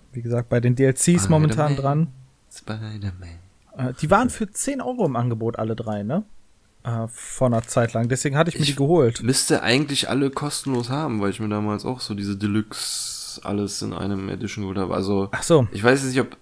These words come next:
Speaker 2: das erste D-L-C-Paket oder alle D-L-C-Pakete, aber irgendwas war da noch mit drinne. Irgendwas mit Raubüberfall.
Speaker 1: Ja.
Speaker 2: Weiß ich nicht.
Speaker 1: Genau, das ist halt auch, äh, die drei D L Cs sind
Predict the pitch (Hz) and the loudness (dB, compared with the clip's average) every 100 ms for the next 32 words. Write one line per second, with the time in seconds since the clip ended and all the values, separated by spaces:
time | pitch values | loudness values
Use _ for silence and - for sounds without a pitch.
0 | _ 110 - 104 143 - 165 147 143 143 | _ -4 2 4 4 2 -2 0 2 0
1 | - 147 147 - - 139 - 113 - 98 | -4 -6 -8 -8 -6 -4 -2 -2 0 2
2 | 104 - 92 87 - 87 95 - 90 - | 2 -2 -8 -8 -12 -14 -16 -14 -12 -10
3 | 90 - 147 143 123 127 - 117 110 104 | -8 -2 0 2 2 0 0 0 2 0
4 | 98 98 - 95 90 78 - - - - | -2 -6 -6 -8 -8 -10 -16 -20 -20 -20
5 | - - - - _ _ _ _ - 104 | -20 -20 -20 -20 _ _ _ _ -6 -6
6 | - 95 - 104 104 98 101 - 101 101 | -6 -8 -2 -2 -2 -4 -6 -4 -2 -2
7 | 107 - _ - - - _ 135 135 131 | -6 -12 _ -20 -20 -20 _ 2 4 4
8 | 139 _ - 95 82 - - 143 147 139 | 0 _ -12 -10 -10 -14 -4 0 2 2
9 | 131 135 156 151 139 147 - 143 131 135 | 2 -2 -2 0 2 0 -2 -8 -8 -6
10 | 131 135 135 143 143 - 160 156 - - | -2 -2 0 -2 -2 -4 -6 -6 -10 -12
11 | 131 135 135 | -8 -6 -6